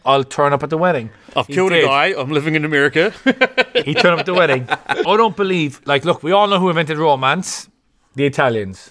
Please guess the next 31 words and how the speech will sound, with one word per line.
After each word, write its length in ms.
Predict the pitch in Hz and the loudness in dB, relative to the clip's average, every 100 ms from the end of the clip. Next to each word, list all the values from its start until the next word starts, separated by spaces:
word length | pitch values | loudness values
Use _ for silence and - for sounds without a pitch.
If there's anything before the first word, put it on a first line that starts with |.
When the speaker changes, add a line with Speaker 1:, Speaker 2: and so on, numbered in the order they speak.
| _ | _
Speaker 1:
Will 80 | 127 | -2
you 60 | 135 | 0
Speaker 2:
Mm. 20 | |
Speaker 1:
invent 240 | 151 156 | 0 -2
that? 240 | 175 190 175 | 0 0 -2
The 80 | |
Italians 340 | 147 170 160 143 | -4 -2 -2 -4
invented 260 | 151 143 139 | -4 -2 0
romance. 420 | 123 113 104 - - 139 - | 0 -2 -8 -12 -14 -16 -16
Speaker 2:
<laughs> 240 | 135 - | -20 -12
Speaker 1:
Closest 420 | - 214 233 214 202 | 0 2 2 0 0
thing 160 | 220 | 0
to 100 | 226 | 0
an 60 | 214 | -2
Italian? 560 | 208 220 233 269 254 - _ _ _ - | 2 2 2 0 -2 -8 _ _ _ -6
Israeli. 720 | 151 143 160 139 123 117 101 _ | -4 2 2 2 0 -4 -8 _
Go 140 | - 196 | -2 0
one 200 | 214 214 | 0 0
more? 360 | 226 254 269 - _ _ | 2 4 4 0 _ _
Ireland. 500 | 151 156 135 120 113 - - | 2 2 2 -4 -10 -14 -4
That's 260 | 143 135 147 | -4 -2 2
us. 380 | 131 - - - - | 0 0 -10 -14 -8
So 240 | 139 143 | 0 2
I'm 140 | 156 151 | 2 0
just 120 | 135 | -2
gonna 160 | 160 143 | -2 2
go 180 | 147 143 | 2 2
on 100 | 131 | 0
geography 540 | 151 143 131 127 143 | 0 2 0 -4 0
alone 480 | 131 143 135 127 117 - _ _ | 2 2 0 -2 -4 -12 _ _
and 240 | 120 127 | -2 -2